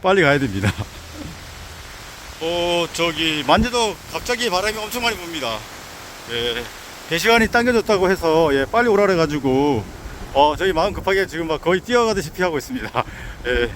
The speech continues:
만지도 편 오늘은 여기까지, 여기에서 인사드려야 될 것 같아요. 예, 여러분, 네,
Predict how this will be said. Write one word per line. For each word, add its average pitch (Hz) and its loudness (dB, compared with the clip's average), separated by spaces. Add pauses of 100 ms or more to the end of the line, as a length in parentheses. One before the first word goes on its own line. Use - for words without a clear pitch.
(520)
만지도 202 2
편 190 -2
오늘은 190 -2
여기까지, 180 -2
여기에서 214 2
인사드려야 190 2
될 143 0
것 127 -4
같아요. 151 0
예, 113 0 (680)
여러분, 170 2
네, 135 6